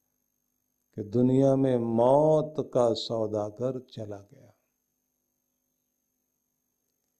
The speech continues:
अब जरा सोच के देखिए कि वो व्यक्ति को झटका लगा कि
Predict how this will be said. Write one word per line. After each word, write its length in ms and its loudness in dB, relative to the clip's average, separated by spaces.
अब 120 0
जरा 180 0
सोच 320 6
के 120 4
देखिए 360 2
कि 160 4
वो 480 4
व्यक्ति 480 -2
को 300 4
झटका 420 -2
लगा 440 4
कि 180 0